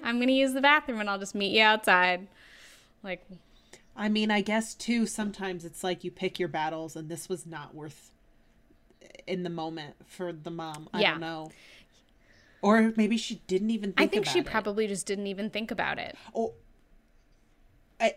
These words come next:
Speaker 2: a-, or even just like, yeah, well, you aren't white, so it does make
Speaker 1: Yeah.
Speaker 2: sense.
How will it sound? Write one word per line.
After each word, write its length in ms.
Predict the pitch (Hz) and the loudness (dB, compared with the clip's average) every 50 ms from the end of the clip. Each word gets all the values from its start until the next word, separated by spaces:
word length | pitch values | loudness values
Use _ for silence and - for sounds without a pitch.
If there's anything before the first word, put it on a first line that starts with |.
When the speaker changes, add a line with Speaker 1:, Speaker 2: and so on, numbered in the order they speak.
| 226 214 | 0 -4
Speaker 2:
a-, 80 | - - | 0 2
or 440 | 220 226 233 240 226 190 180 165 - - | 2 2 2 2 0 0 -4 -4 -6 -4
even 640 | 196 202 190 190 190 185 180 180 175 175 175 - - 156 | -2 -2 2 2 2 0 0 -4 -8 -10 -12 -14 -14 -6
just 260 | - 185 180 180 - | -4 -4 -4 -2 -4
like, 180 | 190 175 170 - - | -6 -6 -6 -4 0
yeah, 160 | 190 202 202 | 0 2 2
well, 280 | 180 190 175 170 165 175 - _ _ - _ | 2 2 0 0 -6 -12 -16 _ _ -20 _
you 260 | - 196 180 185 175 170 | -8 2 6 6 6 6
aren't 260 | 196 262 - - - | 4 0 -2 -4 -8
white, 280 | 165 156 107 135 - - - | -8 -8 -8 -8 -10 -14 -10
so 360 | - - 208 180 160 151 165 - | -4 0 0 0 0 -2 -4 -6
it 120 | 180 - - | -4 0 2
does 220 | 247 254 233 - | 4 2 2 2
make 100 | - 160 | 0 4
Speaker 1:
Yeah. 140 | 233 190 147 | 4 4 4
Speaker 2:
sense. 420 | 127 101 - - - - - - | 2 -6 -14 -18 -18 -20 -20 -20